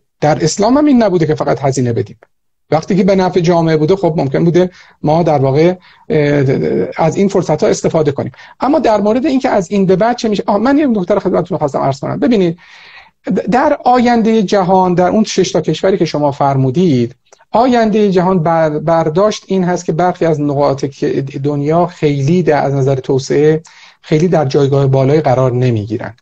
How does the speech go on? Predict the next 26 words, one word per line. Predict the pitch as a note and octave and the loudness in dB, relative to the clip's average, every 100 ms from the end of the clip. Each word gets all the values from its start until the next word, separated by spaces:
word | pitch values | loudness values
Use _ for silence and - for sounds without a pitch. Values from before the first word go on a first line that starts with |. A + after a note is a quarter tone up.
| _ _ _ D#3 | _ _ _ -2
یک | A3+ B3 | 0 2
نمونهش | F#3+ F3+ F3 E3+ E3+ F3 F3 E3+ | 2 4 4 4 2 0 -2 -2
کشورهای | D3+ - D3+ C#3+ D3+ F3 | -4 -2 -2 0 2 2
اروپای | E3 D3 C3 C#3+ | 2 2 0 -2
شرقی | - C3+ A#2 D3+ D3+ | 0 -2 0 0 0
هستند | C#3 - C#3 | -2 -2 -2
به | C3+ | 0
علاوه | C3 B2+ C3 | 0 2 2
روسیه. | B2 A#2 - A#2 | 0 -2 -2 -2
دلیل | A2 C#3 D3+ G3 F3+ | 0 0 2 2 2
جنگ | E3 D3+ C#3+ | 0 0 0
روسیه | B2+ - C3+ | -2 -2 -2
این | D3 | 0
قضیه | A#2 G#2+ G#2 | -2 -4 -4
است، | A2+ - | -6 -4
یعنی | C3 D3+ | -2 0
آینده | D#3 C#3 C#3 C3+ C3 C3+ | 0 2 2 2 2 0
خوبی | C#3 F#3+ F3+ | 0 0 2
روسیه | C#3+ C3 C#3+ | 0 -2 0
نداره | D#3+ E3 C#3 A#2+ | 0 2 0 0
با | A#2 A#2+ | -2 -2
توجه | B2+ A#2+ B2 | -2 -2 -2
به | A#2+ | -2
مسائل | A#2 B2 A#2 | -2 -2 -2
جمعیتی | A#2+ A#2 A#2+ A#2 - | -2 -4 -4 -4 -4
که | A#2 - | -2 -4